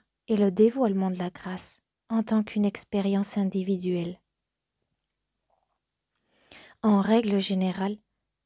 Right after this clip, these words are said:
nous sommes d'abord rendus conscients de cette guérison. L'activité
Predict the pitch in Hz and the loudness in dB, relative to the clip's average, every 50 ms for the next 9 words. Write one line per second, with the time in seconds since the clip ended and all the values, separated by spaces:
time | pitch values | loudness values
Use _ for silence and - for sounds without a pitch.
0 | _ - 214 214 220 208 - - 214 202 196 190 180 208 196 190 196 214 220 220 | _ -4 -2 0 0 0 0 -2 0 0 0 0 0 0 0 2 2 2 0 0
1 | 208 - 202 196 185 - - - - - 220 226 - - - 214 196 190 190 180 | 0 -2 -4 -4 -4 -6 -12 -12 -6 -4 -4 -2 -2 -4 -4 -4 -4 -4 -4 -6
2 | - - 202 190 - - - 208 190 196 190 185 - 190 165 - _ _ _ _ | -6 -8 -8 -10 -10 -6 -4 -4 -2 -2 -2 -4 -4 -6 -8 -14 _ _ _ _
3 | _ _ _ _ _ _ _ _ _ _ _ _ _ _ _ _ _ _ _ _ | _ _ _ _ _ _ _ _ _ _ _ _ _ _ _ _ _ _ _ _
4 | _ _ _ _ _ _ _ _ _ _ _ _ _ _ _ _ _ _ _ _ | _ _ _ _ _ _ _ _ _ _ _ _ _ _ _ _ _ _ _ _
5 | _ 226 208 208 214 - - - 214 196 185 196 185 - _ - 226 233 254 | _ 0 0 0 -2 -6 -10 -6 -4 -2 -2 -2 -2 -4 _ -4 -4 -4 -4